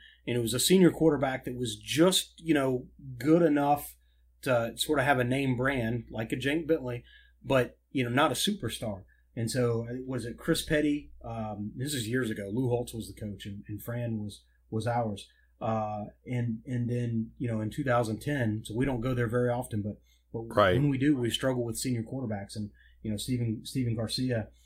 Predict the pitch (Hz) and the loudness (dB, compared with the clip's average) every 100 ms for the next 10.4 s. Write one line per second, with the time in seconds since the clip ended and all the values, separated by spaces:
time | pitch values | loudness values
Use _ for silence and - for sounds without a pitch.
0 | _ - - - 110 110 113 113 107 101 | _ -20 -10 -2 -2 0 2 4 6 8
1 | 107 117 110 95 92 98 95 85 107 - | 8 8 6 6 6 6 6 4 0 -8
2 | - 98 90 82 - - - _ _ 107 | -2 4 4 4 -2 -8 -18 _ _ -4
3 | 131 123 131 143 131 127 135 135 120 - | 0 0 2 2 2 0 0 0 0 -2
4 | 120 127 123 120 113 - 127 123 127 143 | -4 0 2 2 0 -2 -2 2 4 6
5 | 196 151 139 135 139 - 160 139 139 - | 6 6 2 0 0 2 2 2 -2 0
6 | 151 135 127 127 120 139 196 - - 117 | 0 0 -4 -4 -2 -2 -2 -4 -12 -6
7 | 120 113 127 143 139 131 123 185 - 123 | -4 -2 -2 0 0 -2 0 0 0 -8
8 | 117 131 123 113 - - 135 131 135 131 | -6 -2 -2 -2 -10 -14 -8 -4 0 6
9 | 190 135 139 135 123 - - - 147 180 | 6 6 2 2 2 -2 -14 0 4 6
10 | 143 135 156 | 4 4 4